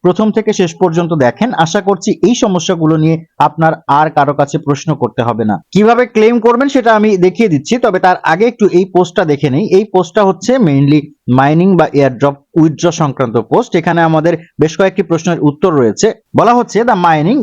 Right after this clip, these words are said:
airdrop claiming will end on twenty-seventh December two thousand twenty-four।" অর্থাৎ এই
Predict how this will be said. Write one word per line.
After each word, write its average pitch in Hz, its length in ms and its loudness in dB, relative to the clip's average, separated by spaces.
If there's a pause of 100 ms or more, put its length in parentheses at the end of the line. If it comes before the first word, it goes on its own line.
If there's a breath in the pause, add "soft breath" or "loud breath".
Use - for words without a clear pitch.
airdrop 190 340 0 (200)
claiming 220 400 2
will 165 580 2
end 147 200 2 (340)
on 170 100 -2
twenty-seventh 202 920 0
December 165 520 2
two 151 360 -4
thousand 139 300 0
twenty-four।" 135 640 -2 (260 loud breath)
অর্থাৎ 208 360 0 (260)
এই 165 240 0